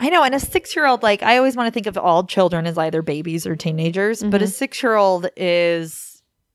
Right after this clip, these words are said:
Speaker 1: remarkably capable.
Speaker 2: Yeah.
Speaker 1: And I don't see him going off with enough. Also, like, the trajectory of that doesn't make sense for him to go over an edge with enough force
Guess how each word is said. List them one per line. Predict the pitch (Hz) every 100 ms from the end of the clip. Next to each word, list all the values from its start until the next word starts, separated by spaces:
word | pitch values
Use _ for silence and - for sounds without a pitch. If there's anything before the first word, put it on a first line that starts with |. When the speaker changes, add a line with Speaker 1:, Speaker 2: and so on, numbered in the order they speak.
| _
Speaker 1:
remarkably | 214 214 220 240 247 247 190 175
capable. | - 160 - 180 185 - - 175
Speaker 2:
Yeah. | 202 185 147 - _ _ _ _ _ _ _ -
Speaker 1:
And | 202 202 202 -
I | 196 208
don't | 180 214 208 -
see | - - 214 202
him | 202 185 185
going | 185 185 196 190
off | 185 175 -
with | 208 185
enough. | 185 175 175 - -
Also, | 240 311 285 247
like, | 214 -
the | 220
trajectory | - 226 208 208 240 202
of | 185
that | 170 180
doesn't | 180 180
make | 170
sense | - 175 175 -
for | 190 185
him | 175 175
to | 190
go | 196 185 190
over | - 185 196 208
an | 196 180
edge | 175 175 185 180 - -
with | 185
enough | 180 175 175
force | - 170 165 185 -